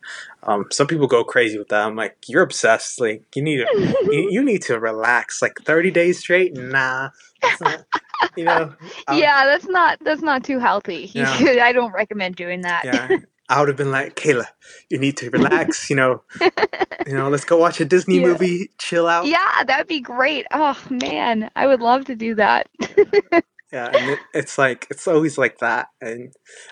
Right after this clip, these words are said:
Speaker 1: I, I don't know what it is about obsession. For, I mean, I, I feel like a lot of people have that kind of mentality. Um,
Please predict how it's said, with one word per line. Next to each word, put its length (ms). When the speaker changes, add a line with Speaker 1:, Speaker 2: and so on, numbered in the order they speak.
Speaker 1:
I, 300
I 80
don't 120
know 180
what 120
it 160
is 140
about 280
obsession. 640
For, 240
I 120
mean, 240
I, 200
I 100
feel 180
like 160
a 60
lot 180
of 80
people 240
have 220
that 280
kind 180
of 60
mentality. 760
Um, 360